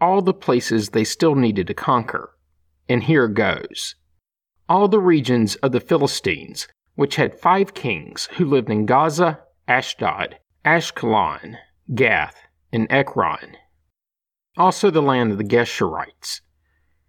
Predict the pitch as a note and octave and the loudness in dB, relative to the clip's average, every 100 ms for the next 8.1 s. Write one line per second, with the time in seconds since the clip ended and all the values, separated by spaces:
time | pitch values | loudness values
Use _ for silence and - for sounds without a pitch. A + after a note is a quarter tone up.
0 | _ _ - C#3+ G#3 A3 - F#3+ E3+ C3 | _ _ -8 -2 0 0 2 2 2 0
1 | - - A#2 G#2+ - F2+ F2 - C#3+ C#3 | -4 0 0 0 -2 -2 -4 -4 -2 -2
2 | - F3+ F3 D#3+ C#3+ - - G#2+ - - | 0 0 0 -4 -8 -4 -2 -2 -2 -10
3 | - A#2 - - F#3 C#3 - - - _ | -4 -2 -2 -2 0 0 0 -8 -20 _
4 | _ _ _ _ F3+ F3 F#3 D3 F#3+ G3+ | _ _ _ _ 0 2 0 0 2 2
5 | - G3+ E3+ D3+ A#2 G2+ - - - _ | 2 -4 -2 -4 -4 -6 -10 -14 -20 _
6 | _ _ _ - E3+ F#3 D#3+ - C#3+ G#2+ | _ _ _ 2 4 2 0 -8 -6 -2
7 | A2+ C3+ D3 A#2+ G#2 G2 G2+ - E2+ D2+ | 2 2 2 0 0 2 0 -2 -6 -6
8 | - | -8